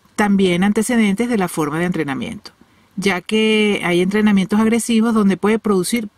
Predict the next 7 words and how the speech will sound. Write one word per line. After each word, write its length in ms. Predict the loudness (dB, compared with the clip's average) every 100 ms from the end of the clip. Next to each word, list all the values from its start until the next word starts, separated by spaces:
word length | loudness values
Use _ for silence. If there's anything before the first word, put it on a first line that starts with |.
| -2
perros 360 | 0 0 -2
agresivos. 540 | -4 -4 -8 -10 -14 -16 _ _ _ _ _ _ _ -2
Pero 600 | 2 2 4 2 0 2
nos 180 | 4 6
enfocaremos 640 | 4 0 0 0 0 -2
sobre 300 | 0 0 0
todo 400 | 0 0 0 0